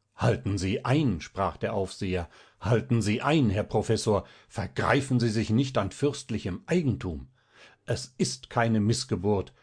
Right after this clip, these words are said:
es ist der Mycetes Beelzebub, Simia Beelzebub, der dem Museo entlaufen."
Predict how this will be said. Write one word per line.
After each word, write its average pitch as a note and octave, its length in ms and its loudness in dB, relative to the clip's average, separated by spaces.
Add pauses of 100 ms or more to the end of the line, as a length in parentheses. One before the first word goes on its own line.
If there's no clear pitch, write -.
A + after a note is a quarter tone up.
(160)
es A#2+ 220 -4
ist A#2+ 220 -6
der G#2 120 2
Mycetes B2+ 680 -2
Beelzebub, C#3 720 0 (260)
Simia F3 640 2
Beelzebub, B2+ 760 2 (300)
der G#2+ 120 2
dem G#2+ 180 2
Museo A#2 580 2
entlaufen." F#2+ 760 -2